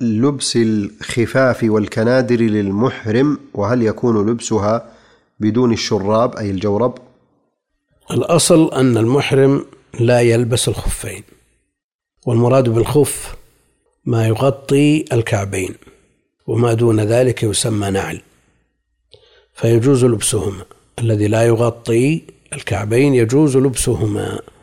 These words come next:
Speaker 2: فإذا لم يجد نعلين، والحكم بذلك حكم الجورب، إذا كانت لا تغطي العقبين فهي مثل الخف الذي لا يغطيهما،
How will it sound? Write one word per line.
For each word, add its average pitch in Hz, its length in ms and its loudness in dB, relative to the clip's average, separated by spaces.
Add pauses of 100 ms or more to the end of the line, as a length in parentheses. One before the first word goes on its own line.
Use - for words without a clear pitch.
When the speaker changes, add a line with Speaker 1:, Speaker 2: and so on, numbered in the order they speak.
(560)
Speaker 2:
فإذا 135 400 2
لم 185 200 6
يجد 151 420 4 (1000)
نعلين، 117 540 2 (1500)
والحكم 123 840 0
بذلك 127 320 2
حكم 151 260 -4
الجورب، 113 480 -2
إذا 107 140 -2
كانت 117 360 -2
لا 123 140 2
تغطي 110 400 -4
العقبين 113 720 0 (400)
فهي 127 260 0
مثل 151 240 0
الخف 110 420 -6
الذي 104 320 -6
لا 101 100 -6
يغطيهما، - 760 -12